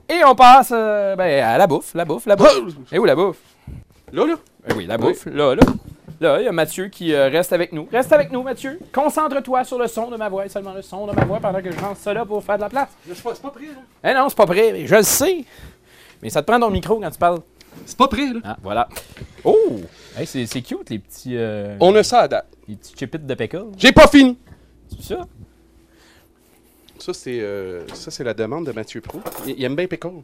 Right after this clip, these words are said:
Speaker 2: Il aime bien les
Speaker 1: Ah.
Speaker 2: olives aussi.
Speaker 1: C'est
Speaker 2: Ouais,
Speaker 1: cute.
Speaker 2: il vient des fois à la maison.
Speaker 1: Ça, là, c'est tellement simple, hein ? Euh, <laughs>
Speaker 2: C'est des olives dans un
Speaker 1: attention au
Speaker 2: cup.
Speaker 1: micro, man. <laughs> Ouais, c'est ça, des olives d'un plat.
Speaker 2: C'est ça,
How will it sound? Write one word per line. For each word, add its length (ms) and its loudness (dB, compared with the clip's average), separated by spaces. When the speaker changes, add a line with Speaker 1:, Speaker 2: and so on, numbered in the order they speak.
Speaker 2:
Il 60 -10
aime 100 -6
bien 100 -2
les 100 -6
Speaker 1:
Ah. 40 0
Speaker 2:
olives 200 -8
aussi. 240 -12
Speaker 1:
C'est 60 -16
Speaker 2:
Ouais, 100 -8
Speaker 1:
cute. 140 -14
Speaker 2:
il 40 -16
vient 140 -14
des 160 -12
fois 160 -12
à 20 -8
la 100 -8
maison. 300 -12
Speaker 1:
Ça, 180 -2
là, 220 4
c'est 140 -8
tellement 340 -6
simple, 280 -6
hein ? 120 -8
Euh, 280 -4
<laughs> 240 -10
Speaker 2:
C'est 220 -10
des 180 0
olives 220 0
dans 200 2
un 60 2
Speaker 1:
attention 180 0
au 60 2
Speaker 2:
cup. 100 -10
Speaker 1:
micro, 80 -4
man. 1040 -8
<laughs> 540 -20
Ouais, 180 -2
c'est 100 -12
ça, 220 -4
des 200 -8
olives 220 -4
d'un 160 -6
plat. 140 -10
Speaker 2:
C'est 140 -8
ça, 120 -4